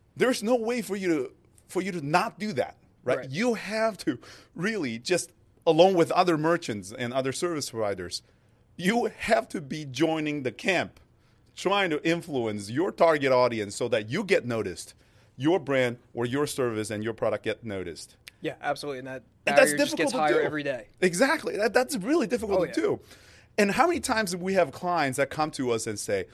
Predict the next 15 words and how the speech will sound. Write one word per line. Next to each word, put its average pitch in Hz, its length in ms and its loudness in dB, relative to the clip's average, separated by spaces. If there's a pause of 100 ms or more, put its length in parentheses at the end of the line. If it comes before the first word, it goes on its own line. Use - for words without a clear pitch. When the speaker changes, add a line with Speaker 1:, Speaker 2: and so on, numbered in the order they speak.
(280)
Speaker 1:
"You 117 100 -6
know 135 60 -6
what? 139 180 -6 (220)
I 156 140 -2
want, 160 280 -6
I 156 120 -4
wanna 175 200 -2
be 131 140 -6
Bert, 117 400 -4 (140)
uh, 135 40 -8 (180)
uh, 117 240 -4 (180)
I 147 80 -4
wanna 175 200 0
be 135 80 -8
searchable. 120 600 -6